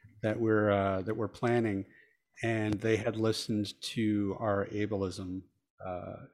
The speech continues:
episode, and they were like, "Who, who's this? Who's this Liz Malone? Like, tell, tell me about her." And I was like, "Well, she's a guest co-host, and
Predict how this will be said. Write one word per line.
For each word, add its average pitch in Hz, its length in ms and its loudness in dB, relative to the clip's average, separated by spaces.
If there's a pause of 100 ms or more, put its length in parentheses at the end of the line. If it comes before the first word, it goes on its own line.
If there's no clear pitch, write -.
episode, 95 580 -6 (760)
and 113 100 2
they 113 80 8
were 110 120 6
like, 107 240 4 (100)
"Who, 202 280 4
who's 190 300 4
this? 123 300 -6
Who's 240 280 6
this 254 280 4
Liz 160 360 2
Malone? 160 440 8
Like, 101 260 0
tell, 180 280 4
tell 196 160 6
me 240 120 10
about 120 280 6
her." 107 120 4
And 110 100 4
I 113 60 6
was 113 120 4
like, 117 180 6 (920)
"Well, 123 680 6 (1000)
she's 147 1600 8 (100)
a 123 140 4 (360)
guest 131 380 4
co-host, 143 760 4
and 123 560 2